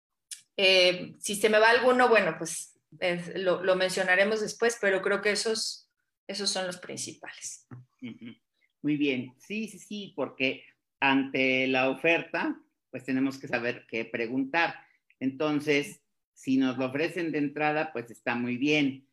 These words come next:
Speaker 2: Y si no, sí tener la capa-, la posibilidad de obtener respuestas claras de este coach que queremos contratar en torno a lo,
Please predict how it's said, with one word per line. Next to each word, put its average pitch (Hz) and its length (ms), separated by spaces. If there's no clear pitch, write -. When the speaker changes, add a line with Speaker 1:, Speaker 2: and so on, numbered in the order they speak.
Speaker 2:
Y 143 160
si 165 180
no, 160 420
sí 147 360
tener 139 520
la 120 1000
capa-, 139 460
la 123 600
posibilidad 131 840
de 139 380
obtener 143 600
respuestas 139 800
claras 139 520
de 131 280
este 135 300
coach 139 380
que 131 140
queremos 123 560
contratar 127 760
en 127 200
torno 131 320
a 131 80
lo, 113 480